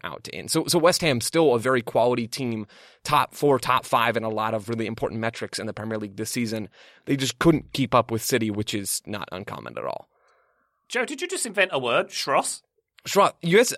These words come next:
Speaker 1: I feel like that's something that, that other folks use. Maybe no one else actually uses that, like, like the word for a shot and a cross together. Schross.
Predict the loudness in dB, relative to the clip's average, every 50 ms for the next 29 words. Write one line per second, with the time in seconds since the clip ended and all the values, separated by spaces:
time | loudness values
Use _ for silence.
0 | 0 0 2 4 4 4 4 6 4 2 4 4 4 4 4 4 4 4 2 _
1 | -4 0 2 4 4 4 4 4 4 2 2 2 2 2 2 2 4 4 6 6
2 | 6 6 6 6 4 4 2 0 -4 -4 -2 -2 -2 0 0 0 0 0 2 0
3 | 0 0 2 4 4 6 6 4 4 4 4 2 2 4 4 6 6 6 6 4
4 | 4 4 4 4 4 4 2 0 0 0 -2 -4 0 2 4 4 2 0 -2 2
5 | 4 4 4 4 2 0 -6 -14 -20 -20 -20 _ _ -6 0 4 4 4 4 4
6 | 2 0 0 -2